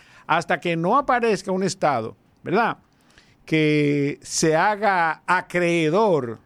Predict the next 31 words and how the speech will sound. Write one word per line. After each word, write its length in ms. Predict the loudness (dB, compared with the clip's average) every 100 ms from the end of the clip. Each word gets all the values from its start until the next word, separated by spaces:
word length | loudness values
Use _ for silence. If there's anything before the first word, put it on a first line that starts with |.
| _ _
de 360 | -6 -2 0 0
esa 580 | -2 0 0 0 -2 -4
criptomoneda, 1000 | -4 -2 -4 -4 -4 -2 0 0 -2 -6 _ _ _ _ _
yo 300 | -4 -2 0
de 80 | 0
manera 320 | -2 -2 -4
responsable, 800 | -4 -8 -12 -12 -6 -4 -4 -6
y 180 | -6 -8
espero 380 | -6 -4 -4 -4
que 120 | -8
muchos 600 | -8 -8 -8 -10 -14 _ _ _
expertos 460 | -20 -16 -10 -8 -8
en 60 | -10
finanzas 640 | -8 -8 -8 -10 -16 -20 _ _ _
así 240 | -10 -6
lo 200 | -2 0
hagan, 340 | -2 -4 -8 -14 _ _ _
pues 320 | -4 -4 -4 -8
no 320 | -6 -4 -4
puedo 340 | -4 -2 -2
recomendar 560 | -4 -8 -6 -4 -2 -2
un 120 | -4
instrumento 760 | -6 -6 -6 -4 -4 -8 -14 -16
en 140 | -12
el 140 | -12 -6
cual 200 | -4 -4
tú 100 | -4
no 120 | -6
tengas 300 | -4 -6 -4
un 200 | -4 -2
mínimo 460 | -2 -2 -2 -4